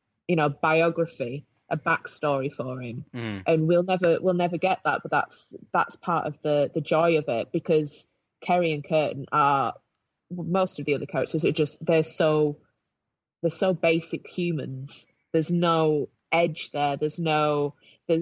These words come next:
Speaker 1: there's nothing deep to interpret about them other than what you are. You are literally seeing everything about them. Their souls are laid bare. The, the, the fact that, that it's almost stream of consciousness, what they say, they've no filter.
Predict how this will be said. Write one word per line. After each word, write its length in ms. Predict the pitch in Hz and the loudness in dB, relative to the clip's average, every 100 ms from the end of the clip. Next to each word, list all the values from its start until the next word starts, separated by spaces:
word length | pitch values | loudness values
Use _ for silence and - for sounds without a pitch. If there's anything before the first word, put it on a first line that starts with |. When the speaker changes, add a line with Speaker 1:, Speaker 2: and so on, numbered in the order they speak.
| 165 | 0
Speaker 1:
there's 300 | 180 170 175 | 2 2 2
nothing 720 | 180 175 - 170 165 151 147 - _ _ _ _ _ _ _ | 0 -2 -2 -2 -2 -4 -8 -14 _ _ _ _ _ _ _
deep 280 | 180 170 - | 0 0 -2
to 160 | - 165 | -6 -6
interpret 560 | 156 - 160 160 - | -6 -2 0 0 -2
about 300 | 147 143 139 | -2 0 -2
them 100 | 156 151 | -2 0
other 200 | 165 151 | -2 0
than 160 | 156 | -2
what 200 | 151 - | -2 -2
you 140 | 170 156 | 0 2
are. 300 | 139 147 135 | 4 2 0
You 160 | 180 175 | 0 0
are 40 | |
literally 480 | 170 170 - - 156 | 2 0 -2 -8 -10
seeing 420 | 151 - 160 151 | -8 -6 -6 -2
everything 440 | 156 156 156 156 147 | -4 -4 -8 -6 -4
about 320 | 139 147 - | 0 0 -2
them. 120 | 147 | -2
Their 140 | 151 156 | -2 -2
souls 440 | - 160 156 151 | 0 2 2 2
are 60 | 143 | 0
laid 340 | 147 147 143 | 0 0 0
bare. 380 | 151 151 127 139 - _ _ _ _ _ _ _ - - 143 | 0 2 0 -6 -12 _ _ _ _ _ _ _ -20 -14 0
The, 240 | 156 143 143 | 2 2 2
the, 420 | 156 147 139 87 | 2 2 -2 -4
the 80 | - | -6
fact 280 | - 170 - | 0 -2 0
that, 180 | 165 156 | -2 0
that 180 | 156 - | -4 -4
it's 160 | - | -8
almost 600 | - 185 180 165 156 151 - | -2 2 2 0 -2 -4 -8
stream 280 | - 151 | -6 -6
of 140 | 151 - | -6 -4
consciousness, 760 | 170 165 156 160 - 143 143 - | -2 -2 -4 -6 -6 -8 -4 -4
what 140 | - | -2
they 100 | 147 | -4
say, 420 | - 170 151 131 | 0 2 2 0
they've 160 | 139 151 | -2 0
no 160 | 160 | -2
filter. 640 | 143 - 160 156 - 123 | -2 0 0 0 -4 -6